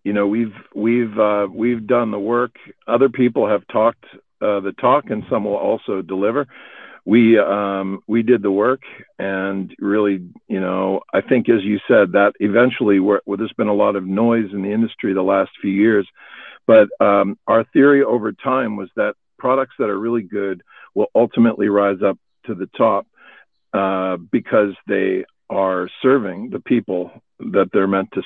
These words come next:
serve and that they have good models. So we've just remained, uh, we just ignored the noise and kept, uh, focused on, you know, delivering good things for people.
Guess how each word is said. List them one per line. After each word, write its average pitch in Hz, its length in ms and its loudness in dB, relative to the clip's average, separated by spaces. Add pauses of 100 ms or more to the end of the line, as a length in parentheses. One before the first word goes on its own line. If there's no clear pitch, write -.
serve 107 320 2
and 92 120 -6
that 95 200 -6
they 95 120 -2
have 87 280 -4
good 92 180 -6
models. 95 540 -4
So 98 100 -4
we've 95 240 -4
just 98 340 -4
remained, 92 460 -4 (760)
uh, 95 160 2
we 107 140 4
just 135 260 2
ignored 117 520 4
the 104 100 0
noise 123 500 2
and 107 180 -6
kept, - 400 -2
uh, 90 300 -2
focused 110 400 -4
on, 92 440 -6
you 92 80 -6
know, 90 140 -4
delivering 95 560 -2
good 90 260 -2
things 101 300 0
for - 120 -6
people. - 420 -12